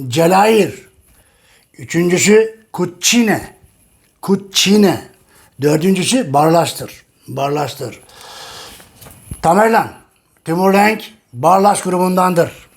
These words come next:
Barlas grubundandır. Kral, han. Bunlar engin yöreleri yönetenlerdir. Aynı zamanda varisleri de, varisleri de.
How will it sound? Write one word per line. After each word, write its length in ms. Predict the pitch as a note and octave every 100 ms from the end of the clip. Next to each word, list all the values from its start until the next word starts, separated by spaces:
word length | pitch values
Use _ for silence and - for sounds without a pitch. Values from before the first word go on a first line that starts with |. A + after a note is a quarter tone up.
| _ _ -
Barlas 800 | A2 A#2+ E3+ A3 A3 G3 A#3+ -
grubundandır. 920 | E3+ D#3+ E3+ E3 E3 D#3+ B2+ G2 - _ _ _ _ _ - - - - - - - _ - - - -
Kral, 300 | F#3 G#3+ E3 - _ _ _ _ _ _
han. 440 | - E3+ G#3+ D#3+ A#2+ - _ _ _ _ _ _ _ _ _ _ _ _ _ _
Bunlar 400 | B2 F3 A#3 - -
engin 360 | - C#3+ F3+ G#3+
yöreleri 600 | F#3 F3+ F3+ G3+ B3+ -
yönetenlerdir. 880 | C#3 C3+ C3+ D3+ F3+ F3+ E3 G#2+ - _ _ _ _ _ _ _ - -
Aynı 240 | E3+ G3
zamanda 640 | G3+ G3 G3 G3 F3 - -
varisleri 720 | A#2+ C3+ D3 D3+ - D#3 E3
de, 160 | D#3 - _ _ -
varisleri 540 | B2 B2+ B2 D3+ C#3+
de. 180 | A#2+